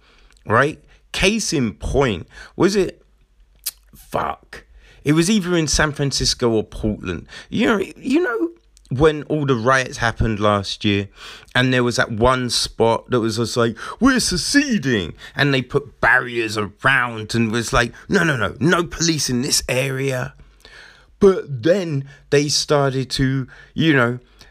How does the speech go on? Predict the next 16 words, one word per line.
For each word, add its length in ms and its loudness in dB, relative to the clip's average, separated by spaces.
govern 420 2
themselves, 1040 -2
right? 320 2
So 160 0
they 140 2
created 540 -2
their 220 4
own 380 -2
police 360 0
force, 560 -10
and 140 2
they 80 2
were 100 2
beating 640 -2
up 200 -4
people 540 -2